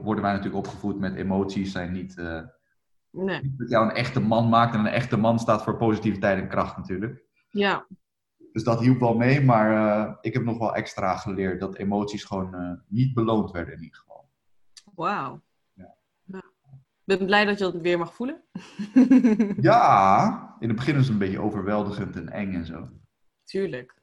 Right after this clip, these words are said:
Speaker 2: ja.
Speaker 1: Eh, vrouwelijke energie.
Speaker 2: <laughs> De yin-energie.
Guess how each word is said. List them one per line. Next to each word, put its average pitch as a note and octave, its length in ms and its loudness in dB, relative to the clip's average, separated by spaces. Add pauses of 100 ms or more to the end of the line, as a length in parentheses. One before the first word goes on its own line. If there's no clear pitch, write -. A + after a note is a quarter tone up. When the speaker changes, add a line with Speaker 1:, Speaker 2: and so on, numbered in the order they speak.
Speaker 2:
ja. E3 300 -10 (200)
Speaker 1:
Eh, D#2+ 80 -14 (440)
vrouwelijke G2 500 0
energie. F#2+ 720 -4 (720)
Speaker 2:
<laughs> - 1080 0
De G3+ 120 2
yin-energie. F#3+ 800 0